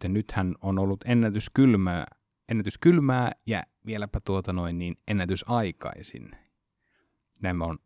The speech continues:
vähän niinku asian ymmärtänyt. Mut kesä oli kyllä, oli kyllä kiva, ja kiva siitäkin huolimatta, että vaikka ei oikeastaan voinut minnekään lähteä matkustelemaan, niin tuli kierrettyä kyllä sitten tätä ihanaa kotimaata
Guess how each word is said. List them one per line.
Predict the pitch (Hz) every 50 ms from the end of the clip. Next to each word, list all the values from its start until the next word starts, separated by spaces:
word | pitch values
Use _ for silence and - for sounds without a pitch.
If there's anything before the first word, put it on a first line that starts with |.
| -
vähän | 90 85 80 82
niinku | 80 85 - - - _ _ _ _ _ _ _ _ _ _ _ _ -
asian | 90 - 82 76 -
ymmärtänyt. | 87 85 69 - - - _ - - _ _ _ _ _ - - - - - - - - - - - _ _ _ _ _ _ -
Mut | 127 -
kesä | - 196 196 - 202 175 147
oli | 139 135 131 123
kyllä, | - 127 123 120 113 101 - - - _ -
oli | 113 120 123 110
kyllä | - 101 95 92 -
kiva, | - 143 143 127 120 110 95 87 - - _ _ _ _ _ _ _ _ _ _ - _ _ _ _ _ _ _ _ - - - -
ja | 104 104 104 95
kiva | - - 110 101 104 104
siitäkin | - 113 107 104 95 85 90 87
huolimatta, | 90 92 92 92 90 87 85 85 _ - 95 87 78 - _ -
että | 98 - - -
vaikka | 101 98 95 - - 85 80
ei | 92 92
oikeastaan | 90 90 - 90 87 - - 92 85
voinut | 90 87 87 85 87
minnekään | 92 92 90 85 - - 82 85
lähteä | 85 80 - - - 78 80
matkustelemaan, | 92 107 117 - - - 92 - - - 82 82 80 82 80 78 80 80
niin | 78 78 78 -
tuli | - 85 82 -
kierrettyä | - 95 98 95 85 - _ - 80 78
kyllä | - - 95 87 80
sitten | - 87 80 _ - - 85 - _ _ _ _ _ _ _ _ _ _ _ _ _ -
tätä | 87 - - 85 85 - _ _ _ _ -
ihanaa | 107 101 95 90 82 80 82 82 - _ _ _ _ _ _ _
kotimaata | - 110 101 - 95 85 80 80 82 80 - -